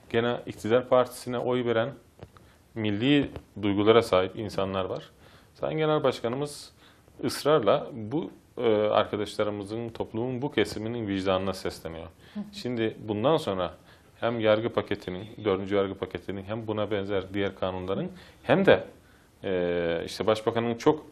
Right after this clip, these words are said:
Speaker 1: acele ettiği
Speaker 2: Hı hı.
Speaker 1: anayasa değişikliğinin geçmesi ya da geçmemesi noktasında A K P'nin içerisindeki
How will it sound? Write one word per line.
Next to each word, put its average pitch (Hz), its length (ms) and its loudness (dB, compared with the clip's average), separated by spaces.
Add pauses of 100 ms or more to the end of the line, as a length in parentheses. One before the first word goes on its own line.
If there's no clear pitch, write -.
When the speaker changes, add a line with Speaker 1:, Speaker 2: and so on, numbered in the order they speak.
(140)
Speaker 1:
acele 101 320 8
ettiği 90 380 4
Speaker 2:
Hı - 20 -6 (440)
hı. - 280 -8
Speaker 1:
anayasa 113 420 6
değişikliğinin 95 840 0 (580)
geçmesi 117 500 2
ya 165 120 6
da 110 80 6
geçmemesi 98 680 0
noktasında 113 680 0
A 113 140 4
K - 160 -4
P'nin 117 240 -2
içerisindeki 131 920 -2